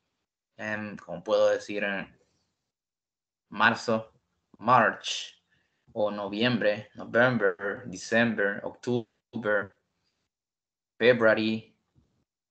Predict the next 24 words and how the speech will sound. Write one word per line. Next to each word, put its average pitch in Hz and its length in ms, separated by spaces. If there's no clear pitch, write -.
June, 113 580
que 98 100
es - 60
junio, 110 420
July, 107 520
julio, 110 520
April, 110 720
abril, 117 600
May, 117 600
mayo. 107 640
El 113 120
único 127 260
que 113 60
cambia 117 440
es, 110 180
eh, 90 180
January, 92 680
enero, 92 480
en 101 300
August. 98 840
Todos 143 400
son 135 200
muy 120 120
fáciles. 104 640